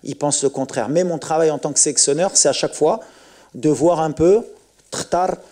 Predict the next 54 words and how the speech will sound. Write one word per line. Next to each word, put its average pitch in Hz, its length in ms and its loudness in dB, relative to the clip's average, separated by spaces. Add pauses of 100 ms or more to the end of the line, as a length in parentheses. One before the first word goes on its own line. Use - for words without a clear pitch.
(220)
وتهدر 143 460 0
مع 135 140 0
اللعابة 147 540 4
اللي 190 180 4
عندهم 180 380 2
باهم 160 440 2
ولا 156 460 4
يماهم 147 520 2
مغربية، 143 500 2
باش 254 260 0
نشاف-، 175 440 0
نشوفوا 180 560 4
l'état 170 280 2
d'esprit 160 300 0
اللي 165 140 4
عندهم، 160 320 0
واش 151 120 0
باغيين 151 240 -2
يلعبوا 139 300 0
معنا. 117 380 -2 (600)
ومني 156 520 2
شي - 180 -2
نهار 151 220 0
ولا 147 120 4
شفتوا 147 340 -2
إبراهيم 143 280 2
دياز 131 240 2
هنا، 151 180 0
ça 180 140 4
veut 160 80 -4
dire 165 160 0
qu'il - 120 -2
sera - 180 0
convaincu 165 460 -2
de 151 60 -4
venir 151 260 -2
jouer 143 180 2
avec - 120 -4
le 147 60 -2
Maroc 143 300 0
et 151 40 -10
qu'il 160 160 -2
donnera 143 240 0
à 147 40 2
cent 143 180 0
pour - 200 -8
cent. 220 200 -2 (380)
Si - 160 0
vous 151 100 -2
le 147 60 -2
voyez 147 280 4
pas, 185 140 0
c'est 170 180 0
que 151 320 0